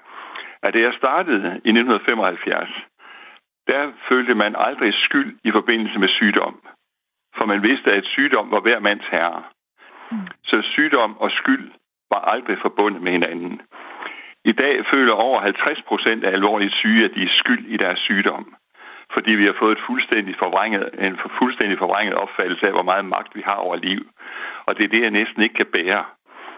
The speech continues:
Speaker 1: At vi i en oplyst tid er så forvrænget i vores virkelighedsopfattelse, at vi giver syge mennesker skyld. Det er egentlig det, der har sat mig i gang med det her.
Speaker 2: Mm. Så,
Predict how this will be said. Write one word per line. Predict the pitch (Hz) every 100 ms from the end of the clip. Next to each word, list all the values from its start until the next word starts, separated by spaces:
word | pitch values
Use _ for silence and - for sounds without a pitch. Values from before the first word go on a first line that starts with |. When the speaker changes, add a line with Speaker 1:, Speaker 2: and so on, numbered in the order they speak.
| - -
Speaker 1:
At | 101
vi | 104
i | 110 104 107 -
en | - -
oplyst | 127 - 120 - - - -
tid | 220 - - - - - - -
er | 104
så | 110
forvrænget | 110 95 104 123 110
i |
vores | 98 90 -
virkelighedsopfattelse, | 113 120 92 - 92 - 95 98 - -
at | 110
vi | 104
giver | 117 -
syge | - 107
mennesker | 113 107 107 -
skyld. | - - - - - _ _ _
Det | 120
er | 117
egentlig | 107 110
det, | 123
der |
har | 104 -
sat | 98
mig | 98
i | 90 -
gang | -
med | 95
det | - 92
her. | 92 - _ _ - _ - - _ - - _ _ _ _ -
Speaker 2:
Mm. | 247 233 214 _ - _ _ -
Så, | - 233